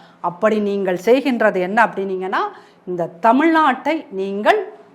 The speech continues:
சாகடிக்கணும்னு நினைக்கிறீங்க. தமிழ்நாடு இன்னைக்கு இந்தியாவிலேயே ஒரு வளர்ந்த மாநிலமாக இருக்கிறது அப்படின்னா, அதற்கு இந்த தமிழகத்தை முப்பத்தி ஓர் ஆண்டுகள் ஆண்ட அதிமுக மிக முக்கிய காரணம். பல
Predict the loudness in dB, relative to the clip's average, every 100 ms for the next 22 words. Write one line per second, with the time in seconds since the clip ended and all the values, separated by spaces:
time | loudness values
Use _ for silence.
0 | 2 4 4 2 -2 -4 -4 -4 -6 -12
1 | -20 -20 -20 _ _ _ _ _ _ -4
2 | -2 2 6 8 6 4 -2 -4 -4 2
3 | 4 4 2 0 0 -2 0 0 2 2
4 | 2 0 -2 -4 -4 -2 -2 -4 -6 -20
5 | _ -6 -4 2 2 2 0 -2 -4 -2
6 | -2 -4 -6 -16 -16 -8 -4 -4 -6 -4
7 | -2 0 0 2 2 2 0 -2 -4 -4
8 | -2 -2 -2 -2 2 4 6 6 8 6
9 | 4 2 4 4 2 0 -2 -4 -18 -20
10 | -2 2 2 2 2 2 2 0 0 0
11 | 0 -2 0 0 6 6 6 0 -4 -18
12 | _ _ _ _ _ _ _ _ _ _
13 | _ _ _ _ _ _ _ 4 8 8